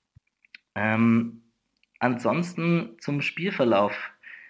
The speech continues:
Mm, der S C hat eigentlich ganz gut begonnen. Ich find, der hat, die hatten eigentlich ganz gut alles im Griff. Das war ein bisschen Abtasten am Anfang. Siehst du das genauso?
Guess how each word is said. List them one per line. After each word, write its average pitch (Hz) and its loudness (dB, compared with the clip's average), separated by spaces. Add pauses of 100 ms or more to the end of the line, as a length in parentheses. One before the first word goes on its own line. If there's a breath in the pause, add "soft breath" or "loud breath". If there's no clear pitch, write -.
(400 loud breath)
Mm, 120 -2
der 120 -2
S 127 -4
C 139 -4
hat - -4
eigentlich 175 2
ganz 135 -4
gut - -8
begonnen. 180 0
Ich 175 -4
find, 147 -8
der 131 0
hat, 127 -4
die 117 -2
hatten - -4
eigentlich 147 -6
ganz 131 -8
gut 156 -8
alles 135 -6
im 117 -6
Griff. 185 -2
Das 127 -8
war 117 -2
ein 110 -2
bisschen - -12
Abtasten - -6
am - -4
Anfang. 160 -4
Siehst 123 -10
du - -10
das 123 -12
genauso? 170 -4